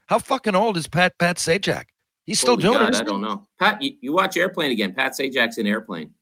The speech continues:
Speaker 1: I will. I tried to watch it the other night, and it's gone from, but I, I'll just end up renting it.
Speaker 2: <laughs> I love, like, I can say to you, "Watch Airplane." You're like, "Yeah, I tried to watch it the other night." Anybody,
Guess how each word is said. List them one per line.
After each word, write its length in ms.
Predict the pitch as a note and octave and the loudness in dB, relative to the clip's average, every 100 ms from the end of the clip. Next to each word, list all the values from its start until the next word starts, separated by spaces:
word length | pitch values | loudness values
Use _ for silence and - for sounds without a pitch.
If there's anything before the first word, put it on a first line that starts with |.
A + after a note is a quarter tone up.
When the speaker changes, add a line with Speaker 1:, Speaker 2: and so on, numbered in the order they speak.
| _ _ _ _ _ _ - _ _ _ - | _ _ _ _ _ _ -20 _ _ _ -6
Speaker 1:
I 60 | |
will. 180 | A2 C#3 | 0 2
I 80 | B2 | 4
tried 280 | - C#3+ D3 | 6 6 6
to 80 | |
watch 240 | B2+ B2 - | 6 4 2
it 80 | A2 | 2
the 100 | A#2+ | 4
other 140 | A2+ | 4
night, 220 | A2 B2 | 4 2
and 100 | G2 | 2
it's 120 | G2+ - | -6 0
gone 300 | A2 A2+ A2+ | 2 2 0
from, 220 | - G2 | -2 0
but 100 | G#2 | 2
I, 40 | |
I'll 240 | A2 A2 A2 | 2 0 -2
just 200 | A2+ A2 | -4 -4
end 160 | G#2+ | 0
up 120 | G#2 - _ - F#2 | 0 -2 _ -10 0
renting 340 | G2+ - G2+ | 2 4 4
it. 140 | F2+ - | 2 2
Speaker 2:
<laughs> 40 | |
I 60 | C#3 | 4
love, 260 | D#3+ F3 | 6 6
like, 180 | F#3 A#3 - - _ _ | 6 2 -2 -14 _ _
I 80 | C#3 | -4
can 160 | C#3 C#3 | -2 -2
say 180 | D3+ | -2
to 60 | C#3 | 0
you, 100 | C3+ | 2
"Watch 260 | C3 C3 A2 | 2 2 2
Airplane." 400 | B2 A#2 A#2 G#2+ | 0 2 0 2
You're 80 | G2+ | 0
like, 160 | F#2+ | 2
"Yeah, 120 | C#3+ | 2
I 60 | C#3 | 2
tried 200 | C#3 C#3+ | 2 0
to 60 | C#3 | 2
watch 240 | B2+ A2+ | 0 -2
it 80 | A2+ | -4
the 100 | A2+ | -2
other 140 | A2 | 0
night." 220 | G2+ F#2+ - | 0 -2 -2
Anybody, 340 | C#3 D#3+ E3 | 0 2 2